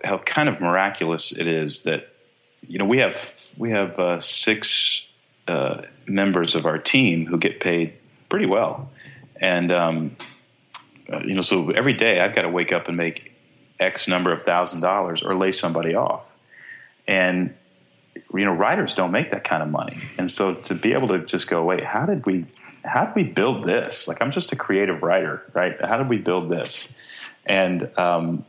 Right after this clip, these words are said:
I think the, the answer that I came to, and I don't wanna give anybody the E B G Bs here, but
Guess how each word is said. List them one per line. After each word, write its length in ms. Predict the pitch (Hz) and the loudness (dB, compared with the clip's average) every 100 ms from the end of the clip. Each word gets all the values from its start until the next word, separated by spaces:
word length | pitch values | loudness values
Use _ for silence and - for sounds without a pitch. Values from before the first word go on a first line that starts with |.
| - | -4
I 100 | 104 | -2
think 540 | 104 - 160 170 - - | -2 0 2 2 -6 -4
the, 160 | - - | -4 -2
the 160 | 110 - | -6 0
answer 280 | 123 131 139 | 2 2 2
that 80 | 123 | 2
I 60 | |
came 300 | - 101 95 | 2 2 2
to, 300 | - 78 73 | 2 0 2
and 80 | 69 | 2
I 40 | 95 | 2
don't 180 | 104 95 | 2 2
wanna 240 | 92 - - - - - - - - _ | 0 0 -6 -10 -14 -16 -14 -18 -18 _
give 180 | - 92 | -2 2
anybody 340 | 92 87 87 85 | 2 2 2 4
the 140 | 90 | 4
E 60 | 85 | 4
B 120 | 82 | 2
G 220 | 85 87 | 4 4
Bs 160 | 85 78 | 4 2
here, 180 | 80 | 0
but 240 | 78 78 | 0 -4